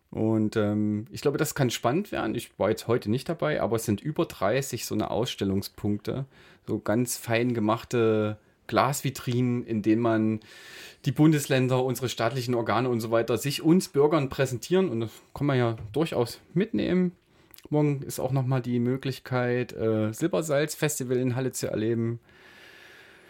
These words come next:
Filme, Installationen, Gespräche, mitmachen, mit sich einmischen. Ähm, das Thema habe ich mir auch irgendwo aufgeschrieben, es geht um Ungleichheit. Also es ist schon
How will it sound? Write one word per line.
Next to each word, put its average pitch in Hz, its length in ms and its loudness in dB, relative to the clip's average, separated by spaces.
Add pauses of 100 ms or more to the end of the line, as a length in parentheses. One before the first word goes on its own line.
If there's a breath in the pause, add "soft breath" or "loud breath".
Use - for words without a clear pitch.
(380 loud breath)
Filme, 131 640 6
Installationen, 120 1400 0
Gespräche, 120 1080 2 (440 loud breath)
mitmachen, 110 760 0
mit 131 180 -2
sich - 220 -8
einmischen. 123 720 0
Ähm, 117 420 0 (560 loud breath)
das - 120 -16
Thema 147 200 2
habe 131 100 0
ich 135 100 -2
mir 123 160 0
auch 113 100 -4
irgendwo 113 220 -2
aufgeschrieben, 113 480 -2
es - 100 -4
geht 107 160 -2
um 104 120 -2
Ungleichheit. 87 800 -2
Also - 160 -6
es - 120 -6
ist - 160 -4
schon 95 360 -2